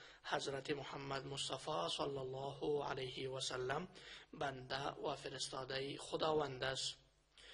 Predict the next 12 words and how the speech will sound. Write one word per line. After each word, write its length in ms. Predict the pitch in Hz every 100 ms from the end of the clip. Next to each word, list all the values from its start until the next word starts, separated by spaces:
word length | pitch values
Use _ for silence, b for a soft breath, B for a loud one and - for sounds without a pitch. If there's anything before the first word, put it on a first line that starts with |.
| B B - 165
درود، 460 | 139 151 170 185 - -
سلام 640 | - 165 143 143 156 156 151
و 100 | 147
برکات 520 | 147 139 - 151 147
الهی 600 | - 147 139 135 143 156
بر 260 | 151 143 139
او 540 | 151 156 160 - - 143
و 80 |
بر 180 | 139 135 -
آل 380 | 151 147 151 151
و 60 | 143
اصحاب 720 | 139 135 - 156 147 147